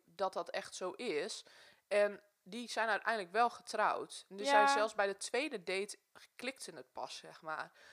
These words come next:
Speaker 1: Dus als iemand de moeite neemt om jou op date te vragen, dan is het s-, eigenlijk soort van, alleen al als je dat even in je achterhoofd neemt van,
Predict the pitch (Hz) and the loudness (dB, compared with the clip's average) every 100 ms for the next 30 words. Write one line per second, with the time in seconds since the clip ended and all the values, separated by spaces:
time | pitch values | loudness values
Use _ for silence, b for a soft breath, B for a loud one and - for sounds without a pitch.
0 | - 214 - 226 233 233 226 202 202 208 | -8 -8 0 0 0 -4 -8 -8 -8 -6
1 | 240 302 - 185 156 170 180 180 - 180 | -4 -4 -6 -10 -12 -12 -12 -12 -12 0
2 | 180 180 170 170 180 190 165 - 180 233 | 2 2 -2 -4 -6 -6 -10 -2 2 4
3 | 208 - - 208 - b b b - 208 | 4 -2 -8 -10 -12 b b b -2 0
4 | 226 220 - 240 220 - - 170 226 - | 0 -2 -8 -6 -6 -10 -2 2 2 0
5 | 202 - - 202 - 185 185 185 - - | -10 -10 -10 -10 -4 -2 -2 -4 -14 -4
6 | 196 202 233 208 - 190 202 180 180 - | -2 0 0 0 0 -2 -4 -6 -6 -6
7 | 196 190 - 202 - 185 170 175 170 175 | -8 -8 -4 -4 -4 -6 -6 -6 -12 -12
8 | - 165 165 | -6 -4 -4